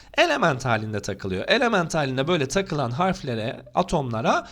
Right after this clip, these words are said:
sıfır veriyoruz. Çünkü oluşum entalpileri sıfır kabul ediliyor. Şimdi ürünler yani okun sağından başlıyorum. Adam diyor ki iki tane karbondioksit yazar mısın? Yazalım.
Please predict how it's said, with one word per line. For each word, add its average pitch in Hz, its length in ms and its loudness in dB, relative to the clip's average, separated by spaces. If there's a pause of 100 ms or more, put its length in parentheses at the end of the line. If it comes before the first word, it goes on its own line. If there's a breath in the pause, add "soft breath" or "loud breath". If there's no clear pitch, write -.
(140 loud breath)
sıfır - 480 -2
veriyoruz. 160 480 -2
Çünkü 165 280 -2
oluşum 180 340 0
entalpileri 151 560 -2
sıfır - 400 -4
kabul 101 260 -2
ediliyor. 87 380 -6 (500 loud breath)
Şimdi 269 280 6
ürünler 208 520 4
yani 175 280 6
okun 180 320 2
sağından 170 560 2
başlıyorum. 123 500 2 (340 loud breath)
Adam 226 320 4
diyor 240 140 2
ki - 140 -4
iki 160 180 -4
tane 185 280 0
karbondioksit 143 720 2
yazar 120 280 0
mısın? 101 340 -8
Yazalım. 147 420 -6